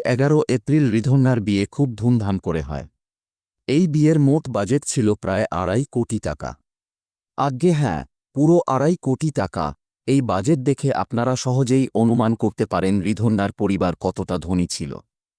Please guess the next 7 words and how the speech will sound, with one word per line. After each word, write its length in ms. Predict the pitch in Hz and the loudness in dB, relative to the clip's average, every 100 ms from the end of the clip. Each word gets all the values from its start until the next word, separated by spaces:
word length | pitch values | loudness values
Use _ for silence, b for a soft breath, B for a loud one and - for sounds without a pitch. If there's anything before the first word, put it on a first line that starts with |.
| _ _ _ | _ _ _
আন্নাদুরাই 680 | 127 151 170 156 151 156 143 | 0 2 2 4 4 4 2
তার 260 | - 123 117 | 0 0 2
মেয়ের 300 | 101 113 107 | 2 2 0
বিয়ে 260 | 104 95 - | 0 0 0
খুব 260 | - 156 | -2 -2
ভালোভাবে 480 | 104 95 110 107 101 | -2 -2 0 0 -2
দিয়েছিলেন। 640 | 90 87 82 92 76 67 | -2 -2 -4 -6 -8 -10